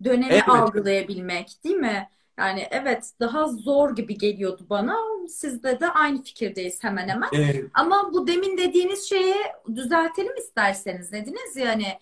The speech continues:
Speaker 1: işte daha iyisini yazabilir miyim diye düşünüyorum diye. Artık bugün Verihane yayınında yakalandınız.
Speaker 2: <laughs>
Speaker 1: <laughs> Kendinizi açık ettiniz. Hemen, e, o şiir kitabını da bekliyoruz o zaman.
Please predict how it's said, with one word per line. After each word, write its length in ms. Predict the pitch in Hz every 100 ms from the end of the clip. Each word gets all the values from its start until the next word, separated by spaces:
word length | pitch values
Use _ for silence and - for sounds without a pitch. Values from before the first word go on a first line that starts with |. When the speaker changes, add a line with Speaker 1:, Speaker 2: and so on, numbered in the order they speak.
| _ _
Speaker 1:
işte 540 | - - - 226 220 214 _
daha 220 | - 220 233
iyisini 440 | 233 233 240 226
yazabilir 520 | 208 208 202 208 254
miyim 320 | 220 202 196 185
diye 200 | 185 180
düşünüyorum 680 | 196 - 190 180 170 165 165
diye. 140 | 240 453 - - - -
Artık 360 | - 302 320 - 269 240 _
bugün 480 | 240 359 381 392 381
Verihane 540 | 349 330 254 254 359 339
yayınında 480 | 339 302 302 320
yakalandınız. 760 | 453 349 330 330 285 233 233 277 - - 202 175
Speaker 2:
<laughs> 300 | 208 180 -
Speaker 1:
<laughs> 420 | 466 - - 440 247
Kendinizi 540 | 320 302 302 285 254
açık 400 | 262 262 277 -
ettiniz. 480 | 269 233 - 247 - - - 494 453 381 -
Hemen, 400 | 302 302 311 339
e, 320 | 254 254 247 247
o 120 | 269 302
şiir 300 | - 302 285
kitabını 440 | - 285 240 247
da 120 | 254
bekliyoruz 520 | 220 202 - 202 185
o 100 | 190
zaman. 300 | 175 175 170